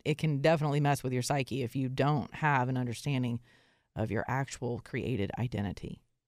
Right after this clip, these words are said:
And something far greater than goods. I live in the South where people are perpetually sold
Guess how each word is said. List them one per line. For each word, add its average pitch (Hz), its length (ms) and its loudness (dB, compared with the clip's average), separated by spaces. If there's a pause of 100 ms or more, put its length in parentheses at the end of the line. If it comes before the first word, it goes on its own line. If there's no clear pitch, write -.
(880)
And 151 120 2
something 139 320 0
far 196 260 4
greater 143 340 4
than 123 180 0
goods. - 420 -6 (380)
I 151 180 4
live 156 400 2
in 156 140 2
the 147 100 0
South - 680 -2 (160)
where 135 160 0
people 151 500 -2
are 131 140 2
perpetually 160 920 0
sold 139 720 2